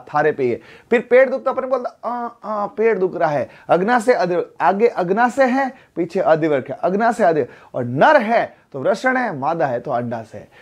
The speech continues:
ये लो साहब, आपका एक क्वेश्चन हो गया पक्का और इसकी लोकेशन भी होगी पक्की। फटाफट एक बार सभी जने बता दो, यहाँ पे क्या है? पी, पी, पी, पी, पीयूष पीनियल, था, था, थायराइड, थाइमस, थाइमस हार्ट के पास है, थायराइड,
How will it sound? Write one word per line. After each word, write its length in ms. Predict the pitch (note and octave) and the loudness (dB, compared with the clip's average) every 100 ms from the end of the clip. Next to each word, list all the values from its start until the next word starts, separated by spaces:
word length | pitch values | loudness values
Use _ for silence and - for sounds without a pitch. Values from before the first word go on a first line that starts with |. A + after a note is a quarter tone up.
| _ C#3 | _ -2
ये 60 | |
लो 140 | D3 C3 | 0 0
साहब, 220 | C3+ B2 | 0 2
आपका 320 | B2+ C3 D3+ | 0 0 -4
एक 320 | - G#3+ B3+ | 0 0 0
क्वेश्चन 260 | F#3 F#3+ F3+ | -2 -8 -8
हो 100 | B2+ | -4
गया 240 | C3+ A3+ C4 - | 2 2 2 -4
पक्का 480 | E3 D#3+ G3 A#3 A#3 - _ - | -10 -2 4 4 4 -4 _ 2
और 260 | A3 - - | 2 0 -10
इसकी 280 | A3 - G#3 | -10 -6 0
लोकेशन 500 | D4 - C#4+ A#3 A#3+ | 2 2 -2 -2 -2
भी 80 | |
होगी 160 | F3 D#3+ | 0 -2
पक्की। 360 | D#3+ C#3+ - B2+ | -4 -8 -10 -6
फटाफट 640 | - A#3 B3+ A#3+ - B3 | 0 4 4 4 0 0
एक 180 | G#3+ G3+ | 0 0
बार 100 | G3+ | -2
सभी 280 | G3 B3+ C#4 | 0 0 0
जने 180 | B3+ A#3+ | 0 0
बता 240 | G3 E3 | 2 2
दो, 320 | E3 A3+ - - _ C#3 | 4 4 2 -4 _ -2
यहाँ 200 | F3+ A3+ | 2 2
पे 140 | A#3+ | 2
क्या 180 | A#3 B3 | 2 2
है? 60 | A#3 | 2
पी, 540 | - - C4 D4 C#4+ - _ | -2 -2 2 2 2 -4 _
पी, 220 | B3 G#3 C3+ - _ - | 0 2 0 -4 _ -4
पी, 360 | B3 C4+ C#4+ C4+ - - | 0 2 2 0 -4 -2
पी, 180 | G#3+ C3+ - _ - | 0 0 -4 _ -4
पीयूष 420 | A3 C#4 D4 - | 0 2 2 -2
पीनियल, 500 | - G#3 G3+ F#3+ B2+ A2+ | -8 -4 -2 0 -2 -4
था, 600 | _ E3 G3+ B3+ C4 - - | _ 0 2 4 0 -2 -8
था, 480 | F3+ F3 C3+ - _ - | 0 2 2 -4 _ -8
थायराइड, 400 | D#3 F3+ A#3+ C4+ A3+ - | -2 2 2 2 -2 -8
थाइमस, 360 | E3 F3+ D3+ - - | -6 -4 -8 -8 -4
थाइमस 340 | E3 A3 A#3 E3+ | -2 -2 -4 -2
हार्ट 200 | E3 F3+ | -2 0
के 100 | A3+ | 2
पास 240 | A3+ A3+ | 2 2
है, 80 | A#3+ - | -4 -4
थायराइड, 340 | E3 E3 D3 | 0 0 0